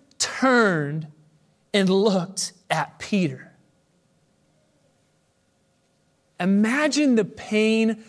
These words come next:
of that gaze. So close, but never so far apart. So much spoken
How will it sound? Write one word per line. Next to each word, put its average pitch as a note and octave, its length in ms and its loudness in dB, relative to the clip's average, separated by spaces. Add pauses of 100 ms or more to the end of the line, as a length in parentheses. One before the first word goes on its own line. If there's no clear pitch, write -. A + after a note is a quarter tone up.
(100)
of D#3+ 240 0
that E3+ 340 -4
gaze. C3+ 680 -6 (2500)
So C4 540 2
close, G3 880 -2 (1200)
but F#3+ 120 -2
never F#3 380 0
so F#3 260 -2
far D#3+ 280 -4
apart. C#3 340 -8 (1600)
So C#4 560 4
much C#4 440 0 (160)
spoken F#3 1080 0